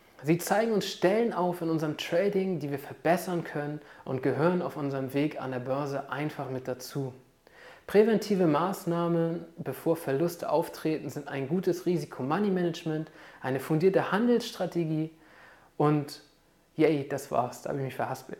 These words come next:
<laughs> Sind Verluste einmal aufgetreten, helfen uns Techniken wie Reframing oder positive Affirmationen, um damit umzugehen. Und jetzt wünsche ich dir für deine nächste Handelswoche wenig Verluste und viele erfolgreiche Trades.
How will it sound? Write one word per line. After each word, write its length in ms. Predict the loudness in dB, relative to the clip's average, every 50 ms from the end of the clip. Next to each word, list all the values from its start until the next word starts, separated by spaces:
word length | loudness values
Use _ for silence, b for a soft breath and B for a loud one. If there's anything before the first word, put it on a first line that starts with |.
| -16 -16
<laughs> 520 | -12 -10 -10 -10 -12 -14 -18 -20 _ _ 4
Sind 240 | 8 8 8 10
Verluste 420 | 8 8 8 8 6 6 4 2 4
einmal 300 | 4 4 6 6 6 6
aufgetreten, 880 | 6 4 4 4 0 0 2 2 2 2 2 2 0 -2 -4 -4 -6 B B B B B B
helfen 360 | B 6 6 6 8 8 6
uns 240 | 6 4 4 0 -4
Techniken 580 | 2 2 2 2 4 2 2 4 4 4 2 4
wie 160 | 4 4 4
Reframing 880 | 4 4 4 4 4 4 2 0 2 4 6 6 6 4 2 0 -2
oder 220 | -2 -2 -2 -2 -4
positive 720 | -2 2 4 4 4 4 2 0 2 0 2 2 2 2
Affirmationen, 840 | 4 2 2 2 0 0 0 0 -2 -6 -6 -2 -2 -2 0 -2 -4
um 200 | -4 -6 -6 -4
damit 240 | -4 -4 -4 -4 -6
umzugehen. 640 | -6 -6 -6 -6 -6 -6 -4 -4 -6 -8 -10 -14 B B B B B B B B B
Und 120 | -2 0
jetzt 300 | 0 0 0 -2 -2 4
wünsche 240 | 6 6 6 6 4
ich 140 | 0 0 0
dir 260 | 2 2 2 2 0 -4 -6 -2
für 80 | -2 -2
deine 480 | -2 0 2 4 6 8 10 10 10 10
nächste 340 | 8 6 4 4 2 2
Handelswoche 760 | 2 4 4 4 2 2 0 0 0 0 2 2 2 2 2 0 B B B B B B B
wenig 500 | -8 -4 4 8 8 10 10 8 4 4
Verluste 720 | 4 4 4 6 4 2 0 -2 -4 -2 -2 -2 -2 -4 B B B B B B B B -8
und 160 | -6 -6 -6
viele 320 | -6 -2 0 2 4 6
erfolgreiche 640 | 6 4 4 2 0 0 0 0 0 -2 -2 -4 -6
Trades. 520 | -8 -6 -2 -2 -2 -2 -4 -8 -16 -20